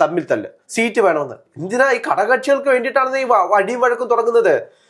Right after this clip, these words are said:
കോൺഗ്രസ് മാത്രമാണ് സ-, മത്സരിക്കുന്നതെങ്കിൽ എല്ലാവർക്കും കൊടുക്കാനും എല്ലാവർക്കും തൃപ്തിപ്പെടാനുള്ള സീറ്റുകൾ ഇവിടെ ഉണ്ട്. എല്ലാത്തിലും ഈ ഘടകകക്ഷികളെ കൂടെ ഉൾപ്പെടുപ്പിച്ച്,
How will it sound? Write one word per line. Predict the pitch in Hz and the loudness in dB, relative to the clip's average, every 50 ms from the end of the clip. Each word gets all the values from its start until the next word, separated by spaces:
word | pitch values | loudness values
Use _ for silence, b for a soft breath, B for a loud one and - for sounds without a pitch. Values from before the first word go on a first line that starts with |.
| b b | b b
കോൺഗ്രസ് | b - 240 269 277 269 269 254 262 | b 2 2 4 4 2 0 0 0
മാത്രമാണ് | 240 202 185 208 220 - 247 220 202 190 190 196 | 0 2 2 2 2 0 0 0 2 2 0 0
സ-, | 190 196 160 151 151 147 147 143 143 143 143 143 139 135 | 0 0 2 4 4 4 4 4 2 2 0 0 -2 -2
മത്സരിക്കുന്നതെങ്കിൽ | 156 160 165 160 - 214 214 208 208 202 196 180 170 185 190 | -2 -2 -2 0 0 -2 0 0 -2 -2 -2 -2 -2 0 0
എല്ലാവർക്കും | 151 151 180 196 202 208 208 202 196 220 214 | 0 2 2 2 2 2 0 -2 -4 -4 -2
കൊടുക്കാനും | 175 151 147 - 175 170 180 196 196 B B B B | -2 -2 0 0 0 0 0 -2 -4 B B B B
എല്ലാവർക്കും | 151 170 202 202 208 208 208 202 208 | 2 2 4 2 2 0 -2 -4 -4
തൃപ്തിപ്പെടാനുള്ള | 185 160 151 208 196 175 175 175 175 175 170 165 165 175 175 165 | -4 -2 0 0 0 2 2 2 2 0 -2 -2 0 0 0 -2
സീറ്റുകൾ | 156 - 160 160 156 156 196 196 | -4 -6 -6 -6 0 0 0 2
ഇവിടെ | 170 175 190 | 2 2 2
ഉണ്ട്. | 185 185 208 214 175 - - - _ _ _ _ _ _ _ _ _ _ _ _ _ _ _ _ _ - - | 0 0 2 0 0 0 -2 -8 _ _ _ _ _ _ _ _ _ _ _ _ _ _ _ _ _ -2 0
എല്ലാത്തിലും | 180 190 220 247 240 - 165 135 113 - - - _ _ - | 0 2 2 2 2 2 0 -2 -2 -4 -6 -16 _ _ 0
ഈ | 160 160 156 156 | 0 0 2 2
ഘടകകക്ഷികളെ | 151 165 202 208 240 220 - - 220 220 208 202 | 0 0 2 0 0 -2 0 0 0 2 2 0
കൂടെ | 185 180 160 | 0 0 0
ഉൾപ്പെടുപ്പിച്ച്, | 156 147 139 135 - - 160 151 143 120 127 127 117 - 151 170 175 | 0 -2 -4 -6 -4 -2 0 0 0 -2 -6 -8 -2 0 0 0 -2